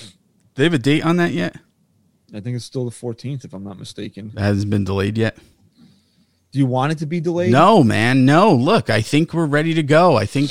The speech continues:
Speaker 1: that, I think M L B, if I'm gonna give them credit for anything, they prove that they can get through this and they can, and that they can have a full season. So I don't want anything to be delayed. I want, I want baseball back.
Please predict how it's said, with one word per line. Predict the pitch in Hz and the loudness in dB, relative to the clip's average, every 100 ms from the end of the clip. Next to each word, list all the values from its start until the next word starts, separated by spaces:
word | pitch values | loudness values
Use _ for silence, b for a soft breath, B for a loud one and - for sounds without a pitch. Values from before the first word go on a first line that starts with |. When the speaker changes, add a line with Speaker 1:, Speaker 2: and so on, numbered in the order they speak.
| - | -6
Speaker 1:
that, | - 117 64 - | -6 -6 -6 -6
I | 123 | -4
think | 123 - 156 180 _ _ _ _ _ _ _ _ _ | -4 -2 -2 -2 _ _ _ _ _ _ _ _ _
M | 131 170 | 0 2
L | 196 | 2
B, | 139 156 139 | 2 4 4
if | 110 | 2
I'm | 123 | 0
gonna | 117 151 | 0 0
give | 160 151 | 0 0
them | 139 | 0
credit | - 143 123 | 2 2 2
for | 123 | 2
anything, | 127 139 120 107 | 4 4 2 2
they | 104 | 0
prove | - 147 160 156 | 0 0 0 0
that | 160 | 0
they | 151 | 0
can | 151 139 | 0 2
get | 139 | 0
through | - 143 135 | 0 0 2
this | 101 113 - - | 0 -2 -4 -8
and | 110 110 110 | -4 0 2
they | 110 | 0
can, | 104 110 107 110 - _ _ | -2 0 0 -2 -6 _ _
and | 107 110 110 104 | -2 0 0 -2
that | 110 - | -4 -2
they | 113 | -4
can | 135 156 | 0 -2
have | 156 | -2
a | |
full | - 170 170 | -4 -4 -2
season. | 175 180 127 82 - _ _ _ _ _ _ _ - - - - | -2 -2 -4 -6 -14 _ _ _ _ _ _ _ -20 -18 -16 -8
So | - 117 117 117 117 _ _ _ _ _ 110 | 0 4 4 2 0 _ _ _ _ _ 0
I | 131 | 4
don't | 156 | 6
want | 165 160 | 6 4
anything | 185 160 147 | 4 2 2
to | 131 | 2
be | 143 | 0
delayed. | 139 147 120 | 2 2 2
I | 101 | 2
want, | 104 139 156 - | 2 2 2 2
I | 123 | 2
want | 147 160 - | 2 0 0
baseball | 131 - 98 | 0 0 -2
back. | 90 85 - | -4 -8 -12